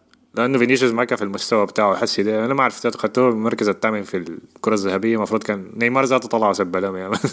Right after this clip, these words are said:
<laughs> خدت بوست كده قال: "كيف، كيف الثامن؟ المفروض يكون تلا-، توب ثري،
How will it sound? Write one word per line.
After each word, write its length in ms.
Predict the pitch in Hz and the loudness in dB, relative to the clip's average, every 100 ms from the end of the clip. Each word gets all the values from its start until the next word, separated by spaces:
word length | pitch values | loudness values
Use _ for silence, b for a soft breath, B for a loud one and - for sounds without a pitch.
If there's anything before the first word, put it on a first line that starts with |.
| - | -6
<laughs> 220 | - - - | -14 -6 -4
خدت 200 | 123 117 | 0 0
بوست 320 | 117 120 - | 2 0 2
كده 260 | 104 104 | 0 2
قال: 80 | 107 | 2
"كيف، 200 | 120 - | 0 0
كيف 400 | 98 - - 113 | -4 -2 -2 -2
الثامن؟ 320 | 107 - 92 | -2 -2 -2
المفروض 300 | 90 92 101 | -2 -4 -4
يكون 200 | 101 104 | -4 -4
تلا-، 240 | 98 98 92 | -2 -2 0
توب 180 | 98 - | -2 -4
ثري، 400 | - 92 87 | -6 -2 -2